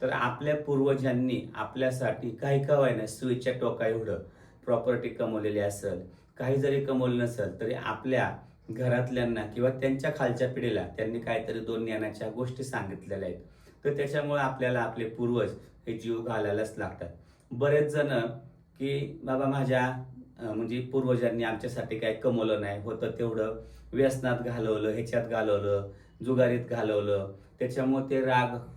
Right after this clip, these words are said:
रागाने आणि, अं, संतापाने ते पितृ जीव घालत नाही. तर असं करू नका,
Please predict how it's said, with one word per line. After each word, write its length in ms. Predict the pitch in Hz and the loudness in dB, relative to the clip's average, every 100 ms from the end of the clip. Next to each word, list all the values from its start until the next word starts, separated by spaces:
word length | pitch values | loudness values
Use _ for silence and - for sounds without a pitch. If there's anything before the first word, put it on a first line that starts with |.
| - | -8
रागाने 720 | 120 123 117 123 120 120 123 - - - | 0 2 2 2 2 2 -2 -8 -18 -10
आणि, 420 | - 113 117 120 | -6 -2 0 0
अं, 480 | 113 110 104 104 101 95 - - | 0 0 0 -2 -6 -10 -16 -14
संतापाने 760 | - 123 117 117 117 117 113 117 | -2 0 2 2 2 0 -2 -4
ते 60 | 120 | -4
पितृ 340 | 127 117 113 | -4 -4 -4
जीव 240 | 113 117 120 | -4 -4 -2
घालत 460 | 127 127 107 - | 0 0 0 -2
नाही. 240 | 90 - 101 | -8 -10 -8
तर 40 | |
असं 340 | 104 110 120 | -8 -6 -6
करू 240 | - 123 123 | -4 -2 0
नका, 500 | 117 - - - | 0 -2 -8 -10